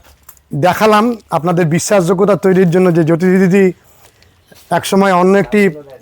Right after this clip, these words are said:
প্রতিষ্ঠানে ছিলেন, সেই, সেই প্রতিষ্ঠানকে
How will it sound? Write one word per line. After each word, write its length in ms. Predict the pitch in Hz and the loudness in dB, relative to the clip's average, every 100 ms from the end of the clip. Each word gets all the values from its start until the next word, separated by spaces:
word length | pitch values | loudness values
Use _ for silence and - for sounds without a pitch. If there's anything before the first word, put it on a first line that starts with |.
| - | -8
প্রতিষ্ঠানে 560 | 170 170 180 - 208 208 196 _ _ - | -6 -4 -6 -2 -2 0 -4 _ _ -10
ছিলেন, 320 | - 202 202 247 _ _ - - _ _ _ | -2 2 2 -2 _ _ -20 -20 _ _ _
সেই, 280 | - 175 175 165 - - - _ _ _ - | -4 0 2 0 -6 -20 -20 _ _ _ -10
সেই 200 | - 180 | -4 -2
প্রতিষ্ঠানকে 760 | 175 165 190 - 196 190 202 | -2 -2 -2 -2 -2 0 0